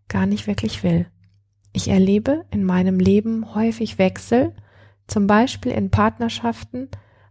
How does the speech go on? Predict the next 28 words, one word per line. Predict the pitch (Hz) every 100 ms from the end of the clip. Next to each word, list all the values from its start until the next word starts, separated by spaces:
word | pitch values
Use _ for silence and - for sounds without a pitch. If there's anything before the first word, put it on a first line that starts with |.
| -
aber | 202 196 196
auch | 233 247
in | - 202
den | 202 208 208
Dingen, | 202 202 220 262 285 - _ - - _ -
die | 220
ich | 220 -
glaube, | 196 175 185 208
sein | 208 240 294 254
zu | - 190 185
wollen. | 180 175 175 180 _ _ _ _ _
Erst | 180 165 - -
wollte | 180 180 -
ich | 220 -
Schauspielerin | 247 247 - 233 220 214 214 208
werden, | 202 202 202 208 - - -
dann | 185 175
Künstlerin, | 240 226 220 214 208 202 202 202 - _ _ -
dann | 214
Schriftstellerin. | 208 - 285 - - 247 233 226 226 226 233 - _ _ _ - -
Und | 214 208
diese | 214 208
Wechsel | 240 247 - 269
finden | - 240 220 226
oft | 285 - -
genau | 233 220 240 285 240 302 - _
dann | 247 262 254
statt, | - 185 214 -